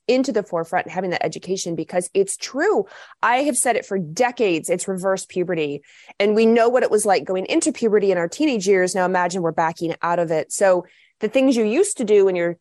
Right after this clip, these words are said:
teens, twenties, and thirties, just, they quite literally don't work as well anymore. And we have more on us. You know, somebody says, "Well, why is it harder for me?" I'm like, "Well, remember, you're in your fourth decade, you're forty, you're forties when this often happens." So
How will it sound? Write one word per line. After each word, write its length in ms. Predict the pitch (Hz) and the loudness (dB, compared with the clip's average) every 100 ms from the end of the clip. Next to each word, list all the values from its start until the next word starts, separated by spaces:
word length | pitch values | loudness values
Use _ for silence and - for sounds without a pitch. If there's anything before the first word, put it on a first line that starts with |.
| _ | _
teens, 260 | - 233 214 | -2 0 0
twenties, 320 | 208 196 180 | 0 0 0
and 140 | 175 175 | 0 2
thirties, 340 | 185 175 - | 2 0 -2
just, 320 | 170 - - | -8 -8 -2
they 220 | 175 180 - 165 170 175 | 0 0 -2 -16 -16 -14
quite 340 | - - 214 175 | -8 0 0 2
literally 480 | 214 214 180 165 - _ 160 | 0 2 0 -2 -4 _ -4
don't 320 | 185 240 277 | 0 0 0
work 300 | 190 185 175 - | -2 0 0 0
as 160 | 180 165 | -2 0
well 460 | 180 170 156 156 - | 0 2 2 -2 -2
anymore. 540 | 175 170 165 156 147 | 0 2 2 2 0
And 140 | 208 233 | 2 2
we 120 | 254 | 2
have 120 | 214 | 2
more 640 | 208 214 240 247 247 262 - _ - | 2 4 4 4 2 0 -6 _ -2
on 280 | 226 254 247 | 2 4 2
us. 500 | 156 - - - - | 0 -2 -2 -2 -4
You 140 | 208 214 | 0 2
know, 280 | 196 190 202 | 2 0 0
somebody 360 | - 220 220 | 0 0 0
says, 280 | 208 214 196 | 0 0 2
"Well, 120 | 208 | 0
why 260 | 185 190 208 | 2 2 2
is 140 | 226 | 0
it 80 | 233 | -2
harder 420 | - 202 208 196 | -4 -2 2 2
for 180 | 185 175 | 0 -2
me?" 260 | 175 165 147 | 0 0 0
I'm 80 | |
like, 160 | 180 180 | 0 0
"Well, 100 | 196 | 0
remember, 280 | 220 247 233 | 2 2 2
you're 200 | 208 202 | 4 4
in 60 | |
your 100 | 196 | 2
fourth 480 | 180 - 214 220 165 | -2 0 0 0 -2
decade, 480 | 196 240 226 131 95 | -4 -2 -2 -2 0
you're 100 | 175 | -4
forty, 440 | - 233 330 262 | 0 2 2 0
you're 140 | 247 269 | 0 0
forties 580 | 294 370 392 269 190 190 | 2 2 4 2 0 -2
when 120 | 196 | -2
this 140 | 196 | 0
often 280 | 208 208 196 | 0 -2 -6
happens." 520 | 190 254 226 170 175 | -4 -4 -2 -4 -2
So 380 | - 180 180 | 2 4 2